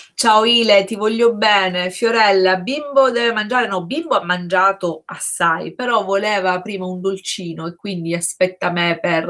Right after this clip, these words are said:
il secondo round. Grazie a te Maria Antonietta,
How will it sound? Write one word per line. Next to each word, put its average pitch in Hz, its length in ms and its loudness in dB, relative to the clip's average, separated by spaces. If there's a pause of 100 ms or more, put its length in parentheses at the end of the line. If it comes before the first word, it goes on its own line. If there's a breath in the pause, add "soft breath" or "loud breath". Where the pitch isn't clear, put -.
(120)
il 170 160 0
secondo 185 460 4
round. 170 580 2 (380 loud breath)
Grazie 269 440 2
a 233 120 -4
te 233 180 2
Maria 208 300 2
Antonietta, 202 1000 -2